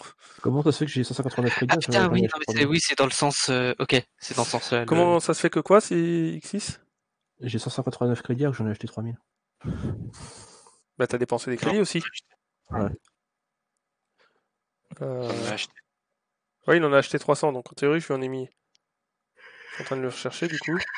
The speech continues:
Speaker 4: Tu dépenses trois mille points de chaîne, mais ça te donne seulement trois cents crédits.
Speaker 1: Trois cents crédits, ouais.
Speaker 3: Voilà. Euh, bah, je remercie tous ceux qui nous ont suivis aussi pour nos, nos conneries, qui sont encore là.
Speaker 1: Ouais, ouais.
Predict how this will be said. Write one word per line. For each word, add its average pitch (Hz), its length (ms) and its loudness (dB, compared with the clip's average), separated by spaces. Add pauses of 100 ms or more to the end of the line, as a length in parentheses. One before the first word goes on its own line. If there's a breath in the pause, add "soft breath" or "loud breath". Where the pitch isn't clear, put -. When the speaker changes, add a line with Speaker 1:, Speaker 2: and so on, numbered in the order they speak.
(1000)
Speaker 4:
Tu 101 140 -12
dépenses 120 540 -2
trois 113 200 -2
mille 113 180 -4
points 104 220 -4
de 98 60 -10
chaîne, 127 360 0
mais 101 120 -6
ça 101 160 -6
te 95 300 -2
donne 117 260 -4
seulement 107 360 -6
trois 104 200 -6
cents 98 180 -8
crédits. 104 400 -12
Speaker 1:
Trois 117 140 -2
cents 113 120 -2
crédits, 107 280 -6
ouais. 104 60 -12 (400)
Speaker 3:
Voilà. 131 200 0 (1200 loud breath)
Euh, 131 240 8
bah, 135 140 -2
je - 80 -6
remercie 139 280 -4
tous - 140 -12
ceux 147 120 -2
qui - 120 -12
nous 127 160 -6
ont 120 60 -8
suivis 147 280 -8
aussi 165 220 -6
pour 120 220 -8
nos, 120 340 -10
nos 120 140 -10
conneries, 135 400 -8
qui - 100 -16
sont - 140 -12
encore 113 240 -8
là. 208 160 -6
Speaker 1:
Ouais, 113 160 -2
ouais. 92 100 -4